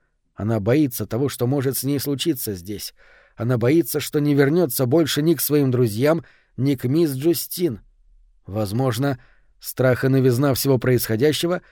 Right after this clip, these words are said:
заставляют ее так внимательно анализировать все, что ее окружает. Она обращает внимание на каждую мелочь, стараясь изо всех сил запомнить все,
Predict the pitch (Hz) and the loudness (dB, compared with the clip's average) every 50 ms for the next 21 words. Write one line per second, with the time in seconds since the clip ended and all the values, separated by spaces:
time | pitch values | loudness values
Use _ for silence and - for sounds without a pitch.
0 | _ _ _ _ - 113 113 143 143 139 - 143 139 147 175 180 170 156 - 151 | _ _ _ _ -8 -4 -2 0 0 0 0 0 2 4 4 6 4 4 4 0
1 | 147 127 147 131 110 127 135 139 139 156 165 151 - 156 151 151 156 151 151 151 | 0 0 -2 -4 -2 -2 0 0 2 0 0 0 0 0 0 2 2 2 2 2
2 | 156 160 160 160 147 139 165 175 156 131 123 120 113 - - - - 160 147 - | 2 4 4 2 2 2 2 2 4 4 2 2 0 -2 -4 -4 -2 -2 -2 -2
3 | - - 156 143 143 139 143 151 147 139 - 143 151 143 131 143 135 113 101 92 | -2 -2 0 2 2 4 4 2 2 0 0 -2 -4 -2 -2 -2 -2 -2 -4 -6
4 | - - - _ _ _ _ _ _ _ _ _ _ _ _ _ - - 104 127 | -10 -14 -20 _ _ _ _ _ _ _ _ _ _ _ _ _ -8 -4 0 2
5 | 135 170 147 143 135 127 - - 170 175 156 120 117 117 123 123 120 127 156 160 | 2 2 2 2 2 0 0 -2 -2 -2 -2 -2 -2 0 0 0 2 2 0 0
6 | 160 156 156 147 143 139 127 - 151 156 143 131 131 147 151 151 147 143 143 143 | 0 0 0 0 0 -2 -2 -2 -2 -2 -2 -2 -2 -2 -2 -2 -2 -2 -2 -2
7 | 143 131 113 107 98 - - _ _ _ _ _ _ _ - - - 117 123 135 | 0 0 0 -2 -2 -6 -10 _ _ _ _ _ _ _ -10 -4 0 2 2 4
8 | 135 123 - 131 117 131 123 - - - 175 190 180 147 - - - 180 170 143 | 2 2 0 0 0 0 0 0 -2 -4 -4 -4 -4 -4 -4 -4 -2 -2 -2 -2
9 | 117 113 135 127 - 156 151 139 139 135 139 127 - - - - 143 123 110 | 0 -2 -2 -2 -2 -2 0 0 0 0 -2 -2 -4 -6 -4 -2 0 0 0